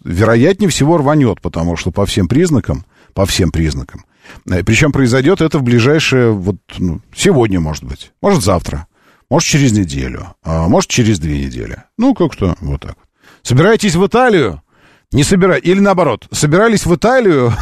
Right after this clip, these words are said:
<laughs> в такую Италию, которая, ну, последние там, я не знаю, последние тысячи лет, может быть, вы видели её. Поезжайте сейчас, вот прямо сейчас сгоняйте, потому что, может быть, облик Италии,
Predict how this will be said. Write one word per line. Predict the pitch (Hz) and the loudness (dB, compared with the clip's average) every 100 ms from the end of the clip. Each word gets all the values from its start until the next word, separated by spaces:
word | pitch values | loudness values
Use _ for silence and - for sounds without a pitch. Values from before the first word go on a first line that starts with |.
| - 131 | -2 -2
<laughs> | - - | -4 -6
в | - - | -8 -2
такую | 123 - 180 151 | -2 2 4 4
Италию, | - 160 147 139 117 | 2 2 2 2 2
которая, | 127 143 139 131 120 - - - - | 0 2 2 2 0 -2 -16 -18 0
ну, | 127 131 101 | 2 4 2
последние | - 110 127 127 113 110 | 0 0 2 2 2 2
там, | 107 101 90 | 2 0 0
я | 87 87 | 0 0
не | 85 | 0
знаю, | 78 65 - | -2 -4 -6
последние | 85 107 98 98 | -2 0 2 0
тысячи | 98 - 110 | 0 0 2
лет, | 175 202 | 2 0
может | 90 73 62 | -4 -6 -10
быть, | 62 - | -14 -14
вы | 69 67 69 78 | -14 -12 -8 -6
видели | 82 71 69 | -4 -6 -8
её. | 67 58 - - - - - | -8 -8 -10 -14 -16 -6 0
Поезжайте | 131 139 214 196 | 2 4 2 0
сейчас, | - 180 - 120 - - - | 0 0 0 -2 -4 -8 -10
вот | - 80 | -12 -2
прямо | 117 120 107 | 0 2 2
сейчас | 117 95 | 0 0
сгоняйте, | 82 92 117 175 175 - | 0 0 2 2 2 -2
потому | 117 117 117 | 0 2 2
что, | 110 110 | 0 0
может | 113 101 101 | 2 0 0
быть, | 113 110 - - - _ _ _ _ - | 0 0 -6 -20 -20 _ _ _ _ -12
облик | - 107 107 - | -2 0 0 0
Италии, | 104 127 147 135 95 69 | 0 2 2 0 -2 -6